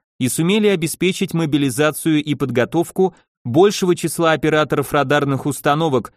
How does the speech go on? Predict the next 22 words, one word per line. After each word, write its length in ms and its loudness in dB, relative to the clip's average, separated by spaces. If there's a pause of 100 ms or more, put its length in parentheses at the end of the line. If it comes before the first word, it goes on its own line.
в 100 -18
том 180 2
числе 380 -2
сотен 400 -2
женщин, 540 -2 (260)
чем 240 0
все 280 0
остальные 560 0
оснащенные 680 -2
радарами 480 2
страны 460 -2
вместе 420 -2
взятые. 640 -2 (680)
Главным 480 0
фактором 520 0
успеха 460 0
оказалась 600 0
быстродействующая 1160 -2
и 180 -4
четкая 480 -2
система 500 -2
связи. 520 -4